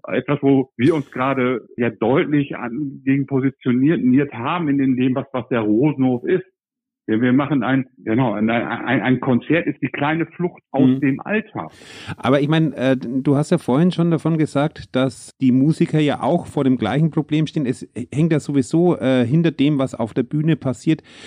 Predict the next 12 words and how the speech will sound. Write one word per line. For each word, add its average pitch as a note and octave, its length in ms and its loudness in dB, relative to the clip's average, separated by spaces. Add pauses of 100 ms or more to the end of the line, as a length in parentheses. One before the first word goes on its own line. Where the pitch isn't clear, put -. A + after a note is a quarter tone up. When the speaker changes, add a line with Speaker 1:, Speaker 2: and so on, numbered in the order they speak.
(180)
Speaker 2:
hängt C#3+ 260 2
ja D3 200 2
ein C#3 640 2
kompletter D3 760 0
Wirtschaftszweig. A#2+ 1000 -2
Da C3 100 0
hängen D3 380 0
Agenturen, C#3+ 720 0
da B2+ 140 0
hängen C#3 580 0
die C3+ 180 -2
Techniker, C3 720 -2